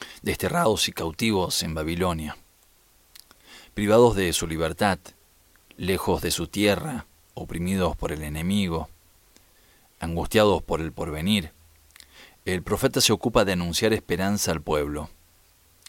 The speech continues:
y para hacerlo, se inspira en su profunda fe, pero también en su brillante imaginación. Describe los detalles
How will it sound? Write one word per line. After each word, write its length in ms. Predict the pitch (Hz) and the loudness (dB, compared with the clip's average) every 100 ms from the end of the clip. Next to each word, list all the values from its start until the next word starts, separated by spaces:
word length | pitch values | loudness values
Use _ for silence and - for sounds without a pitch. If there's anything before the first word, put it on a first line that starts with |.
| - | -10
y 80 | 104 | -6
para 160 | 95 | -2
hacerlo, 540 | 101 123 92 82 80 - - _ _ _ | 2 4 4 0 -2 -8 -20 _ _ _
se 160 | - 92 | -8 -4
inspira 640 | 80 - 107 113 110 95 - _ _ - | -4 -2 0 4 4 2 -2 _ _ -8
en 100 | 98 | -4
su 140 | 107 | -2
profunda 480 | 92 90 117 110 92 | 0 0 2 2 2
fe, 200 | - 95 | 2 0
pero 240 | 85 85 | 0 -4
también 600 | 80 87 85 95 110 113 - _ _ _ _ | -4 -4 -2 0 0 0 -6 _ _ _ _
en 140 | - 87 | -6 -4
su 120 | 92 | -2
brillante 460 | 87 78 92 95 87 | 0 2 2 2 0
imaginación. 760 | 82 71 78 76 - 85 69 - _ _ _ _ _ _ _ _ _ - - - - | 0 -4 -8 -4 -2 -2 -6 -10 _ _ _ _ _ _ _ _ _ -20 -20 -20 -8
Describe 460 | 101 - 113 131 | -6 0 4 4
los 200 | 117 90 | 6 4
detalles 840 | 85 80 110 113 101 92 - - | 2 2 2 4 4 2 0 -4